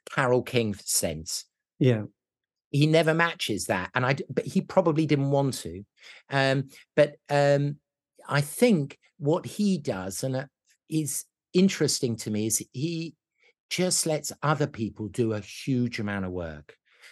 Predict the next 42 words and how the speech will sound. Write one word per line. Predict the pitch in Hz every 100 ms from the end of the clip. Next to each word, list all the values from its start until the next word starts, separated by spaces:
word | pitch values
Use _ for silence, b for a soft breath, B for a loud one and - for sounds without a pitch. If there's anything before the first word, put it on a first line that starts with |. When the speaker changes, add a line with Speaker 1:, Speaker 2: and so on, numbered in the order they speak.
| -
Speaker 1:
So | -
I | 135 185
think | 190 165
a | 139
lot | 135 151 185
of | 170 120
bands | 113 98 98 -
get | 123 104
stuck | - - 107 -
on, | 104 101 95 b b b
"Oh | 151 151 135
God, | 156 -
that's | 165 - -
not | 185
quite | 190 180 165
the | 139
right | 143 139 113
drum. | 135 123 92 92
Let | 147 147
me | 147
have | 127 117
a |
go." | 123 120
They, | 156 139
they, | 151 143
you | 156
know, | 147
and | 127 139
they're | 143 -
hours | 190 190 202 151
and | 175
hours | 175 143
on | 156
the | 147
bloody | 147 143 127
drum | 143 131 -
or | 139
the | 131
sound | - 143 143 139
of | 123
the |
snare | 120 - 135 110 90